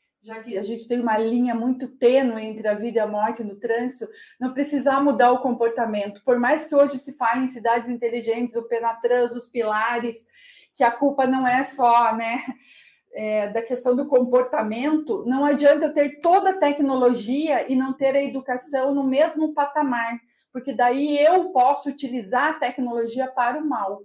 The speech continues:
né? Eu tenho essa escolha. Então, se alguém tiver o dolo, não adianta eu ter uma via que te proteja, que seja segura, mas se eu tiver a intenção de algo ruim.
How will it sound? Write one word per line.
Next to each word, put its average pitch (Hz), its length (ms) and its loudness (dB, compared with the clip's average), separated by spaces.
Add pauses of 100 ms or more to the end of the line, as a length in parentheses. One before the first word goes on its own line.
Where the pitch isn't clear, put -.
né? 214 260 -16
Eu 220 180 -10
tenho 262 220 -8
essa 240 220 -10
escolha. 202 480 -12 (580)
Então, 254 500 -2
se 294 140 -4
alguém 247 280 0
tiver 254 280 0
o 262 120 0
dolo, 254 600 6
não 233 120 -4
adianta 269 400 0
eu 294 100 -6
ter 247 200 0
uma 254 200 0
via 226 500 -4 (440)
que 226 180 -12
te - 160 -12
proteja, 240 840 0
que - 140 -12
seja 214 640 -4
segura, 240 880 -4
mas 226 180 -6
se 247 100 -6
eu 247 40 -4
tiver 233 460 -2
a 240 80 2
intenção 254 680 -2
de 233 80 0
algo 226 280 2
ruim. 214 440 -2